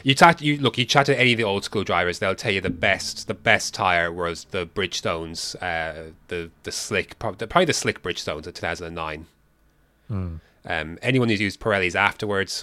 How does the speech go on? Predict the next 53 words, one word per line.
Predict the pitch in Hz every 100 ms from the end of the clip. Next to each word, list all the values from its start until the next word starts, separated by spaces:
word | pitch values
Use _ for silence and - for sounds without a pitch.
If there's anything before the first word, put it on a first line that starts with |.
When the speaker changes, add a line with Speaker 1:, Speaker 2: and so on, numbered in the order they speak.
| 101
Speaker 1:
or | 95 90
and, | 87
and | 87 98 90
the |
such. | - 87 110
Anyway, | 160 139
so | 143
basically, | 156 147 135
like, | 131
anyone | 160 156
who | 117 107 90 - - - _ _ _ _ _
hung | - 120
around | 113 104 101
from | 98
basically | 98 - 95
the | 90 87 85 _ 67
mid | - 101 104 -
two | 107
thousands | 101 87 85 -
till | - 85
some | - - 104 92
point | - 92 85
in | 95
the | 87
Pirelli | - 95 85
era | 87 80 80 - -
during | - 95 80
the, | 78 - _
the, | 87 80 _ _ _
the, | - 85 _
the, | 85 - _
the, | 87 82
uh, |
the | 80
noughties, | 85 80 - 87 -
or | 95
not | 98
the | -
noughties, | 82 - -
the, | 87 82
uh, |
the | -
tens, | - 85 78 - - _ _ _ _ _ -
will | -
tell | 92 107
you | 87
that, | 85 85 - - - - - _ -
uh, | 101 107 107
how | - 107
they | 107
feel | 104 101
about, | 92 87 85 90
um, | 92 82 80 85